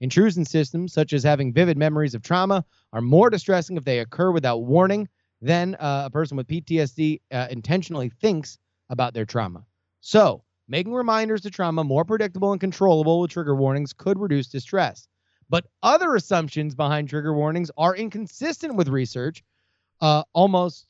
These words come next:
uh, although almost everyone has traumatic experiences in their lifetime, in fact, it is common to have multiple traumas. Only ten percent of people who go, uh, go on to develop the symptoms of P T S D. In other words, uh, relatively few students who experience trauma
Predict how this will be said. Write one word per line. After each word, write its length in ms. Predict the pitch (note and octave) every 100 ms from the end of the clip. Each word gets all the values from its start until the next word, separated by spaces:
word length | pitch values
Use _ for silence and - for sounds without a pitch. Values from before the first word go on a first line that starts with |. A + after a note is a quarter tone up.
| _
uh, 180 | D3+ C#3+ C#3+
although 240 | D3 D#3+
almost 380 | E3+ G3 F3+ -
everyone 400 | G#3 B3 B3 F#3+
has 160 | D#3 D#3
traumatic 360 | - D3 C#3+ B2+
experiences 560 | A#2 D3 C#3 C3 B2+
in 100 | C#3+
their 120 | B2 A#2
lifetime, 560 | E3 G#3+ - B2 B2+
in 100 | B2
fact, 320 | A2+ D#3+ D#3 _ _ -
it 100 | C#3
is 120 | B2
common 460 | - F3+ A#3 E3 C3+
to 60 |
have 140 | B2+ G#2
multiple 460 | A#2 F#3 A3+ C#3
traumas. 460 | A#2 B2+ A2+ A#2+ C3+ _ _ _
Only 320 | F3 F3 D#3
ten 360 | C3 - A3+ D4+
percent 360 | A3 E3 E3+
of 80 | D3
people 260 | C#3+ C3+ C3+
who 140 | C#3+
go, 220 | B2+ C#3+ C#3
uh, 140 | C#3
go 200 | A#2+ D3
on 260 | C#3 G3 G3
to 100 | C#3+
develop 300 | C3 C3 B2+
the 80 | A2
symptoms 480 | - B3 A#3 D3 B2
of 100 | A#2+
P 140 | A2+
T 180 | A2 G2+
S 100 | F#2+
D. 280 | D3+ F3 F#3+ _ _ _
In 140 | D3 D3+
other 260 | G3 A#3+ A#3
words, 560 | D3 B2+ A#2 C#3+ D3+ - _ _ -
uh, 160 | C3
relatively 720 | A2+ C#3+ G3+ G3 F3 E3 D3
few 400 | A2+ - E3+ B3
students 400 | G3+ E3+ D#3 B2+
who 140 | - B2
experience 680 | A#2+ B2 - F3+ G3 G3
trauma 420 | - E3 C#3 C#3+